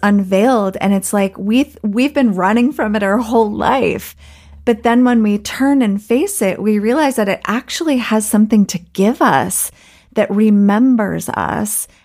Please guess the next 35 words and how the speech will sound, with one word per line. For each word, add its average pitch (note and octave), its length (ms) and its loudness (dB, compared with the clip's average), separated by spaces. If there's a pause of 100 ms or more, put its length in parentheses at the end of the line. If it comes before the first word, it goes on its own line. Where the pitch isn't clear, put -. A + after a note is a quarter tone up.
(100)
and G#3+ 180 4
that G#3+ 180 0
then G#3+ 320 2
allows G#3+ 720 0
us G3+ 340 -2 (160)
to G#3 520 0 (340)
reintegrate A3+ 1080 2
a F#3 80 -2
part B3 380 -2
of C#4+ 160 0
ourselves F#3 840 0 (360)
that G#3+ 260 -2
now A3+ 380 0
we B3+ 200 0
no A3 260 0
longer A3 380 0
have G#3 280 -6
to G#3 100 -2
be F#3+ 160 -4
ashamed G3+ 600 0
of. - 320 -8
We G3+ 120 2
no G3+ 220 2
longer A3+ 440 0
have G#3 420 -6
to G#3 120 2
feel G3+ 720 0 (540)
unworthiness G3+ 1000 2
about, C3 540 -2 (120)
that G#3+ 160 2
it G#3+ 240 0
actually A#3+ 640 0
gets - 480 -4
to G3 160 0
belong, F#3+ 1040 0